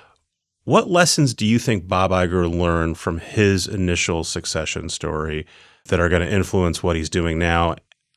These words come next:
And why hasn't Bob Iger been able to pick a successor successfully? It seems to be the one big blemish in his career.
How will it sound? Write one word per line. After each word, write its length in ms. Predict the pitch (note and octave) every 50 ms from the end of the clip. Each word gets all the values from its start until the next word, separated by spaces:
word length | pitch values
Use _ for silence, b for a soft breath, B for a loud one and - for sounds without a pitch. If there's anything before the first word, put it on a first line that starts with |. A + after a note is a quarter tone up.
| _ _
And 720 | - C#3+ D3 C#3+ C3+ C3 C#3 D3 C#3+ - F#2 F2 A2+ A#2+ B2 B2
why 320 | B2+ B2+ C3 C3+ C#3+ C#3+
hasn't 480 | D3+ A#2+ G#2 B2+ C3+ A2 C3 B2 G#2+ -
Bob 200 | G#2 G#2 G#2 G2+
Iger 320 | F#2+ F#2+ F#2 F#2+ F#2+ E2+
been 160 | - F2+ F2
able 240 | F2 E2+ E2 F2+ E2+
to 140 | - - G#2+
pick 400 | - - - - - - - -
a 40 | F2+
successor 540 | - - - - - - - - - -
successfully? 480 | - - - - - - - - - -
It 80 | - -
seems 160 | F2+ F2 -
to 80 | -
be 60 | E2+ E2+
the 100 | E2 E2
one 240 | D#2+ E2 E2 D#2+
big 240 | D2+ D2 D#2+ D#2 D2+
blemish 380 | D#2 D2+ D#2 D2 C#2+ D2 - -
in 80 | -
his 120 | C#2 - -
career. 300 | - - - - -